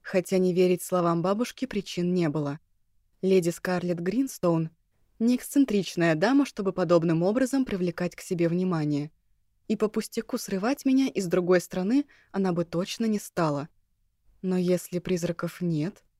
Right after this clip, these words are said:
как и проклятия, судя по чистой ауре, то что же настолько взволновало родственницу? Она ведь сперва специалистов-магов пригласила,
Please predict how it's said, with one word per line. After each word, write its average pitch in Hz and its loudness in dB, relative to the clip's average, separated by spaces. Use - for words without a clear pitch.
как 180 -6
и 170 -8
проклятия, 185 0
судя 160 -4
по 165 -4
чистой - -8
ауре, 156 -2
то 185 0
что 220 -2
же 277 4
настолько 208 2
взволновало 170 0
родственницу? 165 -6
Она 185 2
ведь 185 0
сперва 180 0
специалистов-магов 185 -2
пригласила, 165 0